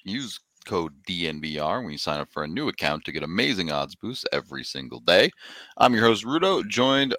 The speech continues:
by Megan and A J, as we are the day after the Avs Game Three loss to the Tampa Bay Lightning.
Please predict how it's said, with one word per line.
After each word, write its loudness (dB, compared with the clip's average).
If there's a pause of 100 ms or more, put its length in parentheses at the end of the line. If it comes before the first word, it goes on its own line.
by 6
Megan 0
and 2
A 0
J, 4
as 0
we 0
are 6
the -8
day 4
after 0
the 0
Avs 2
Game 0 (120)
Three -6
loss 0 (120)
to -8
the -4
Tampa -6
Bay -2
Lightning. -2